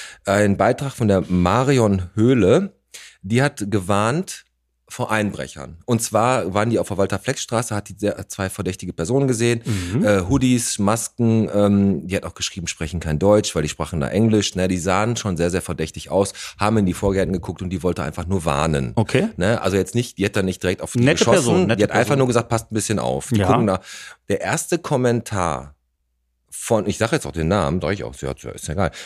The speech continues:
Speaker 1: Nicole Kube, unserer Gutmenschin Nicole Kube, wenn das schon reicht, als Verbrecher verdächtigt zu werden, dann Prost Mahlzeit.
Speaker 2: Mhm.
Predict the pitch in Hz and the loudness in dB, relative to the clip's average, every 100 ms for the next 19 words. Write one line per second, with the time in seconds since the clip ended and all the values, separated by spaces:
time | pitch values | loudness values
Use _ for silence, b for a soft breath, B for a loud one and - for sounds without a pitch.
0 | B 95 - 110 151 202 - - 143 120 | B 0 2 4 4 4 -2 2 2 6
1 | 92 123 170 B B - 110 107 101 95 | 6 4 2 B B -2 0 2 2 2
2 | 95 175 98 107 123 - 123 143 143 _ | 2 0 4 4 4 4 4 4 0 _
3 | 104 - 131 151 - 143 123 101 117 - | 0 2 2 2 2 2 4 6 4 2
4 | 104 107 139 - 165 98 98 139 101 - | 0 2 2 2 0 2 0 0 -4 -2
5 | 107 101 113 123 85 71 78 - - - | 0 0 2 0 0 -2 -4 -6 -12 -8
6 | 78 78 95 107 117 85 95 - 95 - | -2 0 0 -2 -6 -6 -6 -6 -8 -8
7 | 78 67 71 - 71 65 120 107 120 | -6 -4 -6 -8 -8 -4 -2 -2 -2